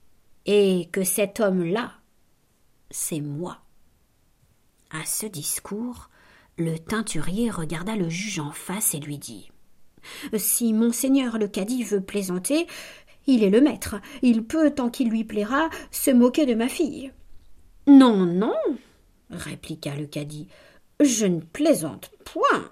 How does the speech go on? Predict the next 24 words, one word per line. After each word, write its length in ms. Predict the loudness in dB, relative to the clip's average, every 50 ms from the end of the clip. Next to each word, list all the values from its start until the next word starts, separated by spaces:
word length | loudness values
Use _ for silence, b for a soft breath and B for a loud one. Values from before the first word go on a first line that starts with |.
| _ _ -2
Je 240 | -2 0 2 2 2
suis 580 | 2 2 0 -2 -2 -6 -6 -4 -4 -2 0
amoureux 520 | 0 2 2 2 0 -2 -2 -2 -2 -2 -2
de 80 | -4
votre 340 | -6 -10 -10 -10 -8 -8 -8
fille, 640 | -8 -10 -10 -6 -2 -2 -2 -2 -4 -8 -12 -16 -20 -20 -20 B B B B B B B B 0
et 80 | 0
je 180 | 2 2 2 2
vous 220 | 2 0 -2 -2
la 160 | 0 0 0
demande. » 640 | 0 -2 -4 -2 -2 0 0 0 -2 -4 -4 -8 -12 -20 _ _ _ -20 -20 _ _ _ _ _ _ _ _ _ _ _ _ _ _ _ _ _ _ _ _
L'artisan 800 | -14 -12 -12 -12 -14 -14 -14 -12 -10 -10 -10 -8 -8 -8 -8 -8 -12 _ _ _ _ -20
fit 300 | -20 -16 -10 -10 -8 -8 -8
un 180 | -8 -6 -4
éclat 320 | -4 -6 -6 -6 -6 -6 -4
de 120 | -4 -6
rire 280 | -6 -8 -8 -8 -6 -6
à 60 | -6
ces 180 | -6 -6 -6
paroles. « 440 | -6 -8 -10 -10 -12 -14 -16 -16 -18 -20 _ b b b b b b b b b b b b b -12
Par 220 | -8 -6 -2 4
le 140 | 8 8 8
prophète, » 1040 | 8 4 -2 -6 2 4 4 4 4 0 0 2 4 4 4 2 -2 -8 -10 -10 -10 -16 -20 _ _ -20 -20 _ _ _ -20 -20
s'écria-t-il, « 920 | -18 -14 -12 -12 -12 -12 -10 -8 -6 -6 -6 -6 -8 -6 -4 -4 -4 -4 -4